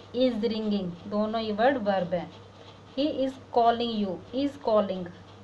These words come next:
Boys were playing chess yesterday,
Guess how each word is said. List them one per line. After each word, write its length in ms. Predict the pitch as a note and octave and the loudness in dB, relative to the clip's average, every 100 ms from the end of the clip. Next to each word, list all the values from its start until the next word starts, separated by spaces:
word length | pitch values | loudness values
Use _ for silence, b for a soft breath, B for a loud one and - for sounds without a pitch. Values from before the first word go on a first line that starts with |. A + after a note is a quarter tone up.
| - - - - - - - - - - - G3+ | -20 -20 -20 -20 -20 -20 -20 -20 -20 -20 -16 -2
Boys 360 | A#3 B3+ C#4+ B3 G#3+ | 6 8 8 4 4
were 180 | B3 C4+ - | 4 4 2
playing 380 | A#3+ A#3+ B3+ C#4+ - - | 0 2 2 -2 -4 4
chess 460 | B3 A#3+ C#4+ - | 6 6 2 -2
yesterday, 600 | G#3+ G#3 - G3+ F#3+ F3+ | -4 -4 -4 -6 -2 -2